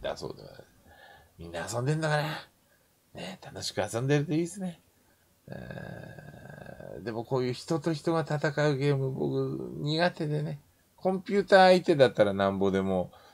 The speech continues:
騙し討ちとかなんでもね、卑怯と言われようが勝てればいいんだよっつって感じますけど。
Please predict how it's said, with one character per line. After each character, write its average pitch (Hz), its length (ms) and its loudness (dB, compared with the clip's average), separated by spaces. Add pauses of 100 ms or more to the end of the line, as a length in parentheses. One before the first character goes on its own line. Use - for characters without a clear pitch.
(140)
騙 98 280 6
し 98 140 -2
討 92 140 0
ち - 100 -8
と 95 120 0
か 90 120 0
な 92 120 0
ん 90 80 -2
で 92 80 0
も 82 260 -6 (480)
ね、 101 280 -4 (440)
卑 - 180 -14
怯 135 260 8
と 110 120 4
言 98 140 6
わ 113 120 12
れ 117 100 10
よ 113 200 8
う 92 40 2
が 76 300 -2
勝 - 180 -10
て 135 120 4
れ 135 80 6
ば 104 140 2
い 98 40 0
い 98 40 -6
ん 98 80 -6
だ 90 80 -4
よ 78 100 -6
っ - 20 -14
つ - 120 -20
っ - 20 -20
て - 100 -14
感 82 160 -10
じ 78 80 -12
ま 82 120 -12
す - 100 -18
け 73 100 -12
ど。 - 120 -14